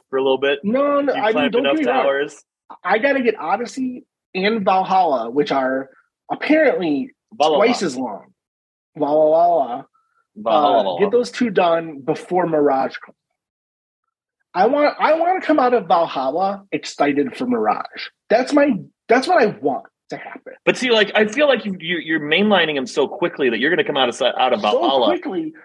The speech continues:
Speaker 2: Do you know when I started the fir-, you, do you wanna know, do you remember when I started the first one?
Speaker 1: That, but that's, but they're also, they're also Assassin's Creed games. It's not like, like, it's, like, I don't know. It just feels to me like you're gonna come out
Speaker 2: I've
Speaker 1: of this,
Speaker 2: been
Speaker 1: like,
Speaker 2: playing them since July.
Speaker 1: you're gonna come out of, you're gonna come out of, mm,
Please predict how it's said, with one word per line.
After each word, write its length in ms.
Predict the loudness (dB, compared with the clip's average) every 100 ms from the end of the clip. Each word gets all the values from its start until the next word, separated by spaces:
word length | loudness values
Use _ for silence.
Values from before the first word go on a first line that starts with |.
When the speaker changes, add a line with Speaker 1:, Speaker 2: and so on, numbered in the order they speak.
| -20 _
Speaker 2:
Do 80 | -2
you 80 | 0
know 100 | 2
when 120 | 2
I 80 | 2
started 500 | 0 0 0 -2 -2
the 100 | -2
fir-, 300 | -2 -2 -4
you, 300 | -4 -2 -2
do 100 | -2
you 60 | 0
wanna 180 | 2 2
know, 300 | 2 2 -2
do 180 | -4 0
you 60 |
remember 280 | 2 2 2
when 140 | 2
I 80 | 0
started 400 | 0 0 2 0
the 80 | 0
first 240 | -2 -2
one? 180 | 0 -2 -2
Speaker 1:
That, 180 | -6 -6 -6
but 520 | -10 -12 -20 _ 0
that's, 220 | 0 0
but 180 | -2 0
they're 140 | 2
also, 360 | 2 0 -4 -4
they're 100 | -4
also 220 | -2 -2
Assassin's 480 | -2 -2 -4 -6 -4
Creed 220 | 0 0
games. 280 | -2 -10 -8 -6
It's 120 | 0
not 200 | 2 4
like, 180 | 2 4
like, 240 | 2 0 -4
it's, 220 | -6 -8 -12 -10 -10 0
like, 260 | 0 0 -8 -20 -20 _ _ _ _ 0
I 80 | 0
don't 80 |
know. 100 | 2
It 100 | -2
just 200 | -4 -4
feels 220 | -2 -2 0
to 80 |
me 100 | 2
like 240 | 4 4 2
you're 80 | 0
gonna 160 | -2
come 160 | -2 -2
out 100 | 2
Speaker 2:
I've 120 | 2
Speaker 1:
of 40 |
this, 120 | 2 2
Speaker 2:
been 80 |
Speaker 1:
like, 80 | 2
Speaker 2:
playing 280 | 2 4 2
them 140 | 2
since 340 | 0 -2 -2 -4
July. 640 | -2 0 2 2 0 -2 -12 _ _ _ _ _ _
Speaker 1:
you're 180 | 0 2
gonna 120 | 2
come 120 | 2 2
out 220 | 2 0
of, 60 |
you're 120 | -2 -2
gonna 140 | 0
come 160 | 0 0
out 80 |
of, 80 | -2
mm, 220 | -8 -10